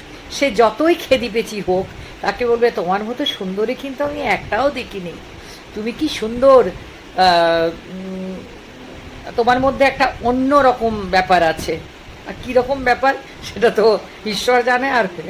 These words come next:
উনি জানেন আর কি। যাই হোক, তো এই ধরনের কথাগুলো যখন বলে এবং বেশিরভাগ, আহ, সিম্প্যাথি নেওয়ার জন্য, আহ,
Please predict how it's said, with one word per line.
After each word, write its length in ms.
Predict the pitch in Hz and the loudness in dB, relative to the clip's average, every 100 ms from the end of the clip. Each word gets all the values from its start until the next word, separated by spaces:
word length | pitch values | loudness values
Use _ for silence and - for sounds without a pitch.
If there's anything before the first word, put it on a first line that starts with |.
| 185 - - | -14 -16 -10
উনি 200 | 220 220 | -4 -2
জানেন 340 | 196 185 170 165 | 2 2 2 -2
আর 100 | 180 156 | -2 -4
কি। 80 | 180 - - - - - - | -8 -8 -16 -18 -18 -18 0
যাই 200 | 247 226 | 4 4
হোক, 140 | 196 165 | 2 0
তো 100 | 269 269 - | 0 0 2
এই 180 | 262 | 0
ধরনের 400 | 285 285 294 285 269 | 2 0 2 0 0
কথাগুলো 500 | 208 202 233 185 185 180 - - - - | 0 2 0 0 -4 -4 -14 -20 -18 0
যখন 320 | 226 233 269 | 2 4 0
বলে 380 | 220 202 202 170 - | 2 4 4 2 0
এবং 320 | - 240 247 247 - | 2 4 4 0 -2
বেশিরভাগ, 520 | 208 214 277 247 254 254 - - - - | -2 0 0 2 2 0 -12 -14 -12 -4
আহ, 800 | - 226 226 220 220 214 220 - | 0 4 4 4 4 4 2 0
সিম্প্যাথি 440 | - 214 233 233 247 | -2 0 0 0 0
নেওয়ার 380 | 226 220 226 190 | 2 4 4 4
জন্য, 300 | 220 180 202 - - - - | 2 0 -4 -8 -20 -16 -6
আহ, 260 | - 226 | 0 2